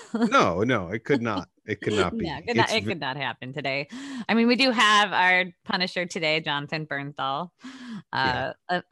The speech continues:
Speaker 1: a much more toned down <laughs> version of this. I mean, he still kills a lot of people, but he's a, he's a nicer version.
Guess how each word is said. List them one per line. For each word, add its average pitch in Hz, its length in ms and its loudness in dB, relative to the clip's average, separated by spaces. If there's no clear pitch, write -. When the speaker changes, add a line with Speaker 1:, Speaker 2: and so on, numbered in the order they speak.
Speaker 1:
a - 40 -4
much 247 240 4
more 233 180 6
toned 214 380 2
down 190 380 6
<laughs> - 0 -
version 202 580 4
of 160 160 -4
this. 180 220 2
I 294 60 2
mean, 415 160 6
he 403 80 8
still 403 200 4
kills 240 260 4
a 214 40 0
lot 160 240 4
of 156 100 0
people, 160 360 -2
but 196 140 2
he's 202 180 2
a, 220 180 4
he's 320 180 0
a 330 60 4
nicer 214 400 2
version. 147 480 0